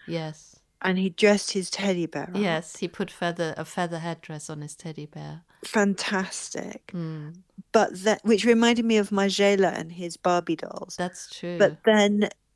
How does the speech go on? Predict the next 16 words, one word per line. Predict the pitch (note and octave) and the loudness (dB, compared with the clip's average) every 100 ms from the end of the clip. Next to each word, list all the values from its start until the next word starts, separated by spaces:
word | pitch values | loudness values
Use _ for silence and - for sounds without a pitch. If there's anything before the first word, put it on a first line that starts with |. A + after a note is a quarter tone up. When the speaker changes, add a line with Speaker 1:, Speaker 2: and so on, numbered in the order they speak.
| - | 4
Speaker 2:
but | A3 - | 4 6
then | A#3 A#3 A3 - | 4 4 2 0
I | G#3+ A3 | 4 4
love | A3 A3+ A#3+ | 4 2 2
that | C4 - | 2 4
this | A#3 G#3+ | 4 2
film, | - - A3+ G#3+ F#3+ | -2 2 4 4 0
it | F3 F3 | -2 0
was | G3+ G3+ | 0 2
like | G3 G3 | 0 0
his | G#3+ F#3+ | 0 0
epiphany | F#3+ - A3 G#3+ F#3+ E3 D3+ | -2 -2 -2 -2 -4 -6 -8
that | - | -8
he | F3 | -6
suddenly | F#3 - F#3+ F#3+ F#3 F3+ | -4 0 0 -2 -4 -4
realized | F3+ F#3 F#3 F3 E3 D#3 D3+ - - - | -2 0 2 0 -2 -6 -12 -16 -16 -16